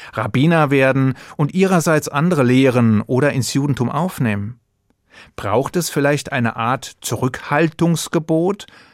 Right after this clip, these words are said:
bevor man beginnt, verantwortliche Positionen zu übernehmen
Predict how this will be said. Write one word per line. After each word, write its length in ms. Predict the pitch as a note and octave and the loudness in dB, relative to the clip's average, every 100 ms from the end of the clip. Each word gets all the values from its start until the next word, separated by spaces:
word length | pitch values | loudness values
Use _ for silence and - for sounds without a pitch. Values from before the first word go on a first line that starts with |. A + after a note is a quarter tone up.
| - | -10
bevor 300 | B2+ - B2+ | -8 -2 0
man 160 | D3+ C3 | 0 0
beginnt, 440 | B2 C3+ E3 E3 | -2 0 -2 -2
verantwortliche 920 | - A#2 A#2 D3+ D#3+ D#3 D3 D3+ C#3+ | -6 -4 -2 -4 -2 -2 0 -2 -4
Positionen 640 | - B2+ A#2 - B2 C#3 D#3 | -2 -2 -2 -2 0 0 0
zu 140 | - | -2
übernehmen 600 | B2 A2+ G#2+ A#2 D3+ E3+ | -2 0 2 2 2 0